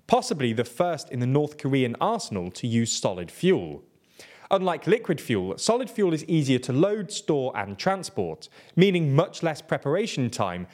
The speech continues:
before a missile can be launched compared to liquid fuel missiles. All of North Korea's previous intercontinental ballistic missile tests have involved liquid fuel,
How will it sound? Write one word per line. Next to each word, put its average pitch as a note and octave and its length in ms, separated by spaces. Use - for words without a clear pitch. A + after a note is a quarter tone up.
before C#3 340
a B2+ 40
missile A#2 440
can G#2 200
be G#2+ 80
launched C#3+ 500
compared D3+ 520
to - 100
liquid B2+ 400
fuel F2+ 260
missiles. F#2 720
All C#4 240
of F#3+ 120
North A3+ 260
Korea's E3 340
previous F3+ 540
intercontinental D#3+ 920
ballistic C#3+ 440
missile D3+ 460
tests - 440
have C#3 80
involved C#3 400
liquid B2+ 400
fuel, G#2+ 500